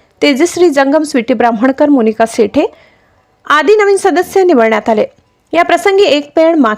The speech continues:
के नाम या विशेष उपक्रमाचे देखील आयोजन करण्यात आले होते.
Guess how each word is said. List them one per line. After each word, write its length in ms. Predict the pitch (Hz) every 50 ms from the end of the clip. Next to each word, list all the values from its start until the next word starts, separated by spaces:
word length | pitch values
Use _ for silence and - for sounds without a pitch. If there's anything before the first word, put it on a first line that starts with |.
| -
के 80 | - 240
नाम 360 | 233 240 220 - - _ -
या 80 | 226 202
विशेष 360 | 214 220 - 302 320 311 -
उपक्रमाचे 580 | 294 - 302 294 320 311 294 302 294 294 302 294
देखील 300 | 285 294 294 - 320 302
आयोजन 380 | 294 285 285 285 262 320 349
करण्यात 420 | 349 - 277 190 180 190 196 - 202
आले 120 | 196 208
होते. 300 | 202 220 - - -